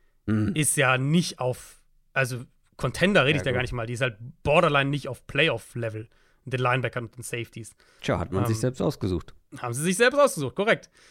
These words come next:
Speaker 2: Deswegen, ich, die Pa-, die Edge-Rusher, finde ich auch, sind mehr hot and cold als letztes Jahr. Und das sind ja gute, gute Edge-Rusher, aber halt jetzt nicht
Speaker 1: Ja.
Speaker 2: Nick Bosa, Myles Garrett, irgendwie Micah Parsons, nicht so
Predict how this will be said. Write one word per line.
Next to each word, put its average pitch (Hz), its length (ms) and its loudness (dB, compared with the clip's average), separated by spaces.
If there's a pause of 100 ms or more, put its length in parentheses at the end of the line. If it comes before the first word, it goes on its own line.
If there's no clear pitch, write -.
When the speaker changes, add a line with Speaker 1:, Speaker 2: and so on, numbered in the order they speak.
(680)
Speaker 2:
Deswegen, 175 480 2
ich, - 600 -8 (1300)
die 139 220 -10
Pa-, 175 220 2
die 160 140 -2
Edge-Rusher, 196 380 2
finde 180 140 0
ich - 80 -10
auch, 165 120 -6
sind 151 160 -2
mehr 156 280 2
hot 165 160 0
and 160 120 -2
cold 165 340 2
als 160 120 -6
letztes 156 300 -6
Jahr. 151 240 0 (320)
Und 135 100 -4
das 123 60 -4
sind 147 100 -2
ja 120 60 0
gute, 240 560 2 (520)
gute 208 280 2
Edge-Rusher, 208 560 -2 (360)
aber 135 200 2
halt 135 140 0
jetzt - 160 -8
nicht 160 460 -2
Speaker 1:
Ja. 107 220 0 (320)
Speaker 2:
Nick 127 220 -8
Bosa, 123 560 0
Myles 123 240 -4
Garrett, 131 560 0
irgendwie 131 380 -4
Micah 135 380 -4
Parsons, 160 380 0
nicht 151 180 0
so 151 200 4